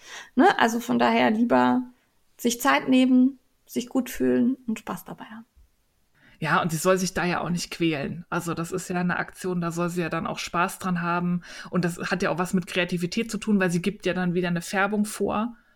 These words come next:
Speaker 2: und einen Titel, also einen, einen Namen für die Wolle und andere interpretieren das. Und ich find's super, dass sie das so kommuniziert und ich hoffe, dass es ihr bald wieder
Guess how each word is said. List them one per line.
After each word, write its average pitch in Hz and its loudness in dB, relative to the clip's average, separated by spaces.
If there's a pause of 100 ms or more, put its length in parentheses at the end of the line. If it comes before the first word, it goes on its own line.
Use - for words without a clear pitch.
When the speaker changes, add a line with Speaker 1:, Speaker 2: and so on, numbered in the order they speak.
(540)
Speaker 2:
und 190 0
einen 180 0
Titel, 226 0
also 180 -2
einen, 170 0
einen 170 2
Namen 214 2
für - -8
die 190 0
Wolle 190 2
und 180 -4
andere 175 -2
interpretieren 165 -8
das. 131 -8
Und 170 -12 (520)
ich - -2
find's 202 0
super, 214 2
dass 185 0
sie 190 0
das 175 -4
so 185 -4
kommuniziert 190 -2
und 175 -8
ich - -8
hoffe, 180 -4
dass 170 -4
es - -12
ihr 180 -2
bald 170 -2
wieder 170 -2